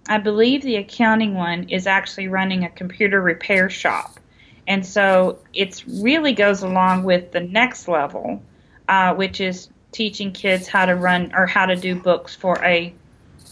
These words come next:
merchandising business, uh, run as a partnership. That's how our textbooks are. And so it, it doesn't perfectly match up with what we,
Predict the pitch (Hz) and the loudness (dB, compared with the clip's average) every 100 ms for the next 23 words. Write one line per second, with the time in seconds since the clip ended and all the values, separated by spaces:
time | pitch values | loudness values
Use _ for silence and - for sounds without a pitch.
0 | - - 190 202 247 247 202 180 160 160 | -20 -20 0 2 2 0 -2 0 0 -2
1 | 170 165 160 147 - 143 180 - - - | -8 -8 -6 -6 -8 -10 -10 -12 -20 -20
2 | - - - _ - 190 180 170 202 196 | -20 -20 -20 _ -2 2 2 0 0 2
3 | 196 180 180 165 - 180 180 180 - 131 | 0 0 0 -2 2 2 2 -2 -8 -8
4 | - - - - 196 196 - 185 175 180 | -10 -10 -18 -4 -2 -2 -2 0 2 2
5 | 180 - 156 - 156 - - 131 - - | 2 -4 -8 -10 -14 -14 -12 -12 -10 -14
6 | - - _ _ - 202 202 220 202 202 | -16 -20 _ _ -4 -4 -4 0 2 2
7 | 190 - 214 - _ _ _ 226 220 285 | 0 0 -2 -2 _ _ _ 0 4 2
8 | 269 240 - - 220 233 247 254 254 262 | 2 -4 -4 0 0 0 -4 -4 -4 -4
9 | 269 _ _ _ _ 220 233 247 254 247 | -8 _ _ _ _ 0 2 2 2 2
10 | 240 240 226 226 220 214 226 220 | 2 -2 -4 -2 -2 0 0 -2